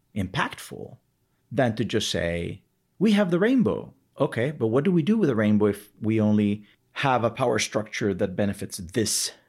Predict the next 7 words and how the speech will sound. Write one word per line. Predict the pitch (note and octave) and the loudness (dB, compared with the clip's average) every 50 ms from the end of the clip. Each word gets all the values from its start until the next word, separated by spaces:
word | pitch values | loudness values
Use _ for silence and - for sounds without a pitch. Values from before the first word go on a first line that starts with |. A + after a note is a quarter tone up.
| _ _ | _ _
part | - - - G2+ F#2+ F2 | -10 -6 -2 -2 -2 0
of | F2+ E2 | -2 -4
the | D#2+ - | -4 -8
rainbow, | C#2+ B1 - - - - _ _ _ _ - - | -10 -10 -10 -12 -14 -18 _ _ _ _ -4 0
or | C3+ B2+ A#2 | 2 2 2
that | G#2 B2 A#2+ A#2 A2+ A2+ A2+ - - - _ | 2 2 2 2 0 -2 -4 -8 -16 -20 _
has | - - - D3+ C#3 B2+ A#2 - | -8 -4 -2 0 0 0 -2 -4